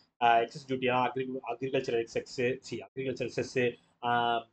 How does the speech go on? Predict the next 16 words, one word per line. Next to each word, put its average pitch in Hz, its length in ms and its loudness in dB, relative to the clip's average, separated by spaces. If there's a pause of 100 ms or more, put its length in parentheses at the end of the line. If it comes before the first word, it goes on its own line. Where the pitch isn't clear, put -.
(380)
ஆ, 113 180 -2
அது 117 120 -2
என்னது, 139 120 -4
import 156 400 2
duty, 131 200 2
இதெல்லாம் 127 340 2
வந்து 131 580 2 (300)
எக்ஸம்ப்ட் 123 380 4
பண்ணிருந்தாங்க 120 300 0 (160)
ஆர் 139 200 4
பி 139 80 0
ஐ 131 60 0
பை 120 140 4
பண்ற 120 240 -2
கோல்டுக்கு 120 280 -2
மட்டும். - 220 -20